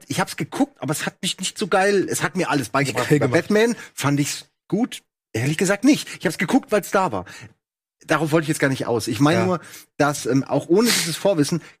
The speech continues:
Speaker 1: gibt's ja heute, ich meine, die fangen ja immer bei Null an, ja, diese Serien. Du, du lernst die Charaktere kennen, du lernst, wie sie strugglen, du lernst, was sie können. Das ist ja im Grunde immer wieder ein Neuanfang. Du könntest ja
Speaker 2: Mhm.
Speaker 1: durchaus bei jeder Serie plötzlich dann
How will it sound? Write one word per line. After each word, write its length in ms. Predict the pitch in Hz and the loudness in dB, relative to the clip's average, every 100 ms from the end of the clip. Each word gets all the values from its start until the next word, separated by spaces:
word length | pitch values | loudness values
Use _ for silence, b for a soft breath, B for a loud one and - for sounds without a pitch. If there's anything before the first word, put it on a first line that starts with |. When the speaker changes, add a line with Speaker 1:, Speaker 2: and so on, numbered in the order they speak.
| - | -10
Speaker 1:
gibt's 320 | 123 165 - | -4 -4 0
ja 100 | 160 | 2
heute, 320 | 160 165 151 | 2 4 2
ich 80 | 120 | 2
meine, 300 | 147 151 139 | 2 4 2
die 80 | 139 | 0
fangen 220 | - 185 | 0 0
ja 80 | 180 | 0
immer 160 | 190 175 | 0 2
bei 120 | 160 | 4
Null 360 | 139 147 147 | 6 6 6
an, 180 | 85 101 | 2 -2
ja, 80 | 95 | -2
diese 200 | 107 104 | -2 -2
Serien. 500 | 92 104 98 98 95 | 2 2 2 -2 -4
Du, 60 | 95 | -6
du 340 | 120 120 127 | -10 -4 0
lernst 240 | 113 101 | 0 0
die 40 | - | -2
Charaktere 440 | 107 - 226 196 | -4 2 2 2
kennen, 180 | 165 185 | -2 0
du 60 | 143 | 2
lernst, 300 | 131 127 - _ | 0 -2 -8 _
wie 220 | 147 135 | -4 -2
sie 140 | 123 | -2
strugglen, 440 | 123 - 185 180 160 | -4 0 0 2 2
du 60 | 131 | 2
lernst, 320 | 123 131 - | 2 -2 -4
was 140 | 120 | -6
sie 100 | 117 | -6
können. 360 | - 185 202 180 B B - | -2 -2 0 -4 B B -6
Das 140 | 117 | -4
ist 160 | 143 185 | -2 2
ja 80 | |
im 100 | 151 | 2
Grunde 420 | 143 160 190 180 160 B B B B _ _ _ _ | 4 4 4 0 -2 B B B B _ _ _ _
immer 240 | 165 202 180 | 2 4 2
wieder 200 | 196 185 | 2 2
ein 80 | |
Neuanfang. 540 | 180 214 135 - 110 101 | 2 2 0 -2 -2 -4
Du 100 | 107 | -2
könntest 360 | 156 170 180 | 0 0 0
ja 80 | 165 | 0
Speaker 2:
Mhm. 60 | 123 | 0
Speaker 1:
durchaus 300 | 170 120 160 | 0 0 0
bei 80 | 143 | 2
jeder 280 | 135 214 170 | 2 2 4
Serie 400 | 165 165 156 147 | 2 6 4 4
plötzlich 520 | 165 - - 208 - | 0 -4 -6 -8 -4
dann 320 | 165 165 160 | -2 -2 -6